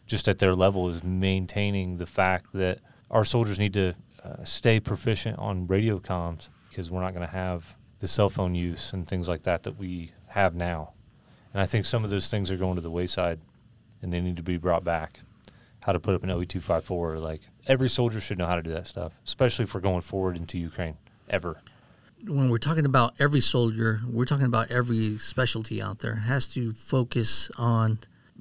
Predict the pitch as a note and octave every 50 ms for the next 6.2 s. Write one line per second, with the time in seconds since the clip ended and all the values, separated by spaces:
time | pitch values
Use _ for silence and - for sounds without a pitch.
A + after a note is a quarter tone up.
0 | - - - C#3 C#3+ C3 - B2+ - - B2+ A#2 G#2+ A2 G2+ - - - G2+ F#2
1 | F#2 F#2 - - - - - - - _ - - - C3 B2 B2+ B2 A#2 B2+ -
2 | - - A#2+ B2+ B2 B2 B2+ A2+ A2 - B2 A2+ - A2+ A2 - A2+ G#2+ G#2 G2+
3 | - - G2+ G2 G#2 G#2 A2+ A#2+ A2 G#2+ G#2+ G#2+ A2 - A2 G#2+ G#2 G2 F#2+ F#2+
4 | F#2 F#2 - - - - - - - - - - C#3+ C3+ C3 B2+ - B2+ B2+ B2
5 | A#2+ A#2 - - A#2 G#2+ G2 - A#2 G#2 - - A2 G2+ G2+ A2 C3 C3+ C3+ C3
6 | A#2+ A2+ -